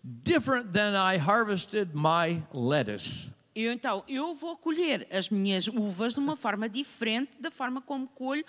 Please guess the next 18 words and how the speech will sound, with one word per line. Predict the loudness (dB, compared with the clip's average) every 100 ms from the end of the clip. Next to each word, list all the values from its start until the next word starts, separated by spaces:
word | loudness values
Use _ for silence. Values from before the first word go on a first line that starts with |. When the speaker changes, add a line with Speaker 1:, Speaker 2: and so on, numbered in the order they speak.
| -12 -20 -14
Speaker 2:
por, | -6 -6
co-, | -4 -6
colhi, | -2 0 4 4
por | 2 -2
exemplo, | 0 -2 -4
as | -6
minhas | -6 -4
alfaces. | -8 -4 -4 -4 -8 -12 _ -4
Speaker 1:
I'll | -2 0 2
harvest | 4 4 4 0 -2 -2 -4 -4 -2
my | 2 4 4 2 0 -2 -10 -20 _ _
peppers | 4 6 2 2 0
different | 2 2 2 0
than | 0
I | 2
harvested | 6 6 6 0 -2 -2
my | 4 4 4
potatoes. | -2 -4 0 0 2 -2 -4